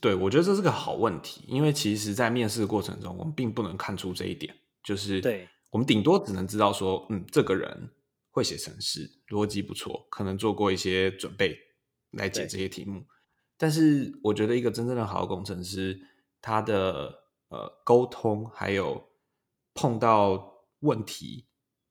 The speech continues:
Speaker 1: 怎么去解决，其实是比较重要的。就是说，好的工程师呢，他如果碰到一个很模糊的问题的时候，我们，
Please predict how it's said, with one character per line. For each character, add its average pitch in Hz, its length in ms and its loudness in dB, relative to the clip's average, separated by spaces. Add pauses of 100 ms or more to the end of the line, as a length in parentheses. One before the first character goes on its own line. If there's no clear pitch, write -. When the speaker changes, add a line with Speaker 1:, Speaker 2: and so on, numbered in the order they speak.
(560)
Speaker 1:
怎 - 120 0
么 98 100 -4
去 139 120 4
解 - 240 -4
决， - 320 -12 (120)
其 101 260 -4
实 104 80 -4
是 107 480 2 (120)
比 92 100 -2
较 107 160 4
重 98 340 0
要 - 180 -2
的。 - 160 -20 (220)
就 117 100 -2
是 117 140 0
说， 110 340 2 (220)
好 98 180 2
的 98 120 2
工 131 160 -2
程 104 160 -2
师 104 200 -4
呢， 101 260 0
他 120 180 -6
如 107 180 0
果 98 400 0
碰 107 180 0
到 101 160 2
一 95 60 -2
个 76 460 -8 (300)
很 - 200 -2
模 101 280 6
糊 120 220 -2
的 104 60 4
问 104 180 4
题 - 200 -12
的 65 80 -10
时 - 180 -8
候， - 300 -10 (1800)
我 107 120 2
们， 98 240 0